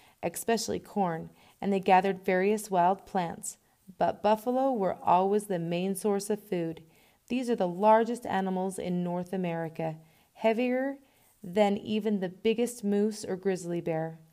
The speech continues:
At one time, massive buffalo herds ruled the Great Plains. There were millions of them,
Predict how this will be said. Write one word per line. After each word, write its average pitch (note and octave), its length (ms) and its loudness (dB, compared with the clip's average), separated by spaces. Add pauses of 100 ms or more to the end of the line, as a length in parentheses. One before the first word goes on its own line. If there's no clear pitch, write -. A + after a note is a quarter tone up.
(420)
At F#3 180 2
one G#3 200 2
time, G3 540 0
massive G3 440 0
buffalo G3+ 440 2
herds G3+ 580 -2
ruled F#3+ 400 -2
the G#3 60 0
Great F3+ 340 -2
Plains. E3 560 -10 (540)
There G3+ 160 2
were G3 120 2
millions G#3 760 2
of D#3+ 180 -6
them, D#3+ 260 -8